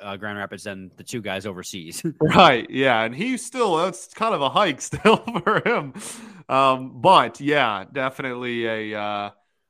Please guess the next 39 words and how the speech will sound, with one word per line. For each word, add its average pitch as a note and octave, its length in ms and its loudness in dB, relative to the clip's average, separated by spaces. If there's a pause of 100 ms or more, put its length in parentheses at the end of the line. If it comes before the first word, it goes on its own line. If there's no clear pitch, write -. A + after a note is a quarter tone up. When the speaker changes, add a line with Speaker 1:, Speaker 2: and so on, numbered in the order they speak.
(120)
Speaker 2:
a A2+ 260 -4
cool D3 220 0
little C3 180 0
thing B2 300 -8
there A2+ 240 -4
and, G#2+ 240 -12
and G#2+ 260 -12
something E3 400 -2
that, F3 220 2
again, C#3+ 500 -2
you C#3 80 -16
know, B2 220 -18 (400)
whether C#3 260 -8
it's C3 180 -6
gonna B2+ 400 0
result B2 480 -4
in A#2+ 200 -10 (680)
the A#2 60 -16
Griffins B2 460 -4
season A#2 520 -4 (140)
altering A#2 720 0 (120)
in, A2+ 140 -2
in, A2+ 240 -6
almost A2+ 440 -2
in G#2+ 140 -6
April, G#2 460 -6
it, G2+ 160 -10
it A2 100 -16
at A2+ 180 -2
least C#3+ 240 0
is C3+ 80 -8
gonna C3 160 -2
make C3 220 -4
it B2+ 60 -4
a A#2+ 40 -2
lot A#2+ 220 2
more A#2 160 -4
fun C3 240 -4
immediately. G2 560 -14